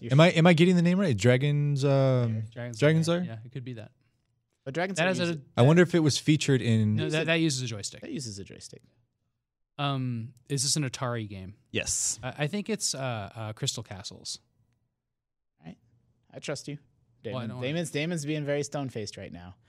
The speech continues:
Speaker 3: Um,
Speaker 1: I
Speaker 3: do
Speaker 1: didn't
Speaker 3: you,
Speaker 1: have it.
Speaker 3: do you
Speaker 1: Is that
Speaker 3: play
Speaker 1: he
Speaker 3: as
Speaker 1: plays
Speaker 3: an
Speaker 1: a marble in that game?
Speaker 3: you play as an animal.
Speaker 1: Oh.
Speaker 3: A bear. Bentley bear.
Speaker 1: <gasps>
Speaker 3: Is that true? Yeah.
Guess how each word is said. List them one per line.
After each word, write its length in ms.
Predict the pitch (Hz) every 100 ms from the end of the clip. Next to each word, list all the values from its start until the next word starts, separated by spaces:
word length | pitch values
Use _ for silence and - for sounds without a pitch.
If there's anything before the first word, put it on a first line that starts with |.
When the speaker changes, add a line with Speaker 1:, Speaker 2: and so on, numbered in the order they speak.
| _
Speaker 3:
Um, 300 | 127 123 117 117
Speaker 1:
I 40 |
Speaker 3:
do 60 | 143
Speaker 1:
didn't 20 |
Speaker 3:
you, 60 | 151
Speaker 1:
have 100 | 160
it. 40 |
Speaker 3:
do 60 | 143
you 40 |
Speaker 1:
Is 40 | 147
that 80 | 165
Speaker 3:
play 120 | 160
Speaker 1:
he 40 |
Speaker 3:
as 60 | 180
Speaker 1:
plays 60 | 170
Speaker 3:
an 140 | 151 - _
Speaker 1:
a 40 |
marble 420 | 120 113 120 156 180
in 80 |
that 140 | 170 156
game? 200 | 202 190
Speaker 3:
you 100 | 127
play 160 | 127 147
as 100 | 127
an 80 | 117
animal. 380 | 107 104 98 110 _
Speaker 1:
Oh. 180 | 95 87 _ _ _ _ _
Speaker 3:
A 40 | 104
bear. 300 | 107 98 98
Bentley 300 | - 127 117
bear. 240 | 101 95 110
Speaker 1:
<gasps> 40 |
Speaker 3:
Is 60 | 117
that 120 | 170
true? 240 | - 185 - - _ -
Yeah. 180 | 101